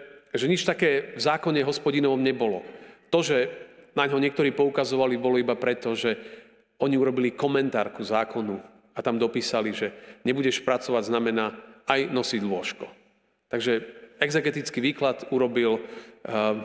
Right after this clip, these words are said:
urobil bremeno. Úplne zlé, vyložené. Slovo vedie ľudí do otroctva, nie do slobody.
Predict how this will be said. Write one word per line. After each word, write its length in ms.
urobil 480
bremeno. 560
Úplne 320
zlé, 480
vyložené. 640
Slovo 600
vedie 320
ľudí 320
do 240
otroctva, 640
nie 160
do 160
slobody. 480